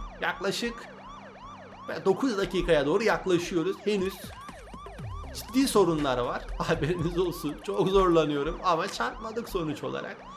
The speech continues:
Çarpmayacağım da abi ya. Uzun süre oynamaya çalışacağım. Bu şekilde. <laughs> Gidiyorduk.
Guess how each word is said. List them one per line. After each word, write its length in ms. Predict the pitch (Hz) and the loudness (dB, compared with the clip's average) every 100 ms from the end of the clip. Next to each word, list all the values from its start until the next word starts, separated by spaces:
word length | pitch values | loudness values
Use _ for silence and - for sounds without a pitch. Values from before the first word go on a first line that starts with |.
| - - | -16 -6
Çarpmayacağım 840 | - 294 - 202 170 131 113 107 | 2 2 2 -4 -2 0 0 -2
da 160 | 113 101 | -2 -2
abi 240 | 147 113 | -2 -2
ya. 220 | 104 113 - | -6 -8 -6
Uzun 300 | 220 254 262 | -4 -2 -4
süre 200 | - 214 | -2 0
oynamaya 420 | 202 180 170 170 | 0 0 0 -2
çalışacağım. 560 | 165 151 135 135 156 160 - - - - - | 0 0 0 -2 -4 -4 -6 -8 -8 -14 -8
Bu 60 | 151 | -2
şekilde. 580 | 165 147 147 120 143 202 - - - - - - - 1077 - 427 1077 - - - 1077 740 - - 1077 659 480 - - 554 554 1077 1077 508 - - - - 202 175 - | 0 0 -2 -2 -4 -6 -12 -16 -16 -14 -14 -12 -12 -12 -16 -16 -16 -14 -14 -14 -14 -14 -16 -16 -16 -16 -14 -12 -12 -14 -18 -18 -18 -18 -18 -16 -16 -12 -8 -8 -2
<laughs> 0 | |
Gidiyorduk. 360 | 147 151 127 | 4 4 4